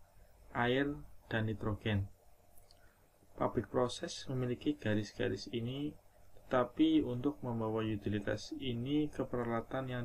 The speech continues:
diperlukan, Anda perlu selang fleksibel. Jenis koneksi ini menyediakan koneksi cepat ke selang dan pipa.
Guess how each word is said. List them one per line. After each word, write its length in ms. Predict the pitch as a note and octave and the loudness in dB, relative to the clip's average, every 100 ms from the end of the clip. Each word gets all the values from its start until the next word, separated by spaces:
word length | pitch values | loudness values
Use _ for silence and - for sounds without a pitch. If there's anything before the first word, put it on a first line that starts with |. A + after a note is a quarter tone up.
| A#2 | -6
diperlukan, 800 | A#2 - A2 G#2+ G2+ G2+ - G2 - - | -10 -6 -4 -4 -2 -2 -2 -6 -12 -8
Anda 400 | B2 A#2 C3 C#3+ | -6 -4 -6 -6
perlu 400 | B2 A#2+ B2+ - | -4 -2 -2 -4
selang 400 | - A#2 A#2 A#2 | -2 -2 -2 -2
fleksibel. 640 | A#2 G#2 - A2 A#2 G2+ G#2 - - - - - - - - - - - - - - - - - - - - - | -2 -2 -4 0 2 2 -2 -10 -20 -20 -20 -20 -20 -20 -20 -20 -20 -20 -20 -20 -18 -18 -16 -16 -16 -16 -16 -2
Jenis 480 | - B2+ B2+ A#2+ - | 2 4 4 2 2
koneksi 480 | C3+ C3 B2+ - F2 | 4 6 4 2 2
ini 320 | C3 C#3+ D3 | 2 4 4
menyediakan 800 | C#3 C3+ A#2 G#2+ - B2 B2+ B2 | 4 2 2 2 0 -2 -2 -4
koneksi 480 | A#2 A#2 - A#2+ - | -2 -2 -4 -6 -4
cepat 320 | - B2 - | -2 -4 -4
ke 160 | - - | -8 -4
selang 480 | A#2+ A2+ G#2+ G2+ - - - - - - | 2 4 4 2 -2 -12 -18 -20 -6 6
dan 240 | B2+ C#3+ | 6 6
pipa. 480 | C3 A#2 - A#2 G#2 | 0 -2 2 2 0